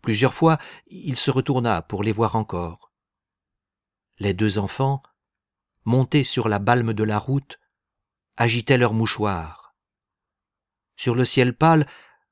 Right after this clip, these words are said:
leurs silhouettes se profilaient. Au loin, les trilles du rossignol, lui arrivant toujours, lui mettaient au cœur un regret et un espoir.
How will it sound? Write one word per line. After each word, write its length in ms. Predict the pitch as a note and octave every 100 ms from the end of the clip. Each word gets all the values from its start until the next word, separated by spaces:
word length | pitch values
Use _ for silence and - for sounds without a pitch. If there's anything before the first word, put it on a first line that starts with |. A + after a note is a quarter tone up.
| -
leurs 180 | B2+
silhouettes 380 | - D3 C#3 D3+
se 120 | -
profilaient. 600 | C#3+ - C3+ B2 F#2 F#2+ - _ _ _ _ _ _ _ _ _ _ _ _ _
Au 100 | F#2+
loin, 440 | F#2 G2+ A2 A#2+ A2+ _ _ _ _ _ _ _ _
les 180 | G3 G3+
trilles 440 | - - C#3 B2+
du 120 | G#2 A2+
rossignol, 680 | A2 - A2+ A#2 C3+ B2+ - _ _ _ _
lui 180 | G#2+ B2
arrivant 360 | A#2+ B2 A#2 A2+
toujours, 640 | B2 A2+ C#3 D#3+ C#3+ - _ _ _ _ _ _ -
lui 140 | A#2
mettaient 360 | A#2+ B2+ B2 B2+
au 80 | A#2
cœur 500 | C3+ B2+ B2 A2+ _ _ _ _ _ _ _ -
un 180 | A#2 A2+
regret 600 | G#2+ G#2+ F#2 F#2+ E2+ - _ _ _ _ _ _ _ _ _ _ -
et 120 | G2
un 120 | F#2
espoir. 760 | F2 E2+ - E2+ D#2 D2+ - _